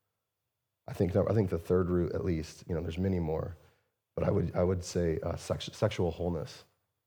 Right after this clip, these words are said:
number three. Um, so the opposite of sexual wholeness is sexual brokenness, right?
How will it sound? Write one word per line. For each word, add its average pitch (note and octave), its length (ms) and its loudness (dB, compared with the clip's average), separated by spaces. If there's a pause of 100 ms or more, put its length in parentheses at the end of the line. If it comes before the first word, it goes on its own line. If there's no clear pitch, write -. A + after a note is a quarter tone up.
(420)
number E2 140 -6
three. D#2+ 280 -6 (1700)
Um, G1+ 360 -4 (3750)
so A2+ 80 6
the A2+ 100 8
opposite A2 440 6
of F#2 60 -2
sexual G2 360 2
wholeness F2+ 340 0
is D2 80 -6
sexual D#2+ 300 -2
brokenness, - 640 -6
right? G2+ 180 -6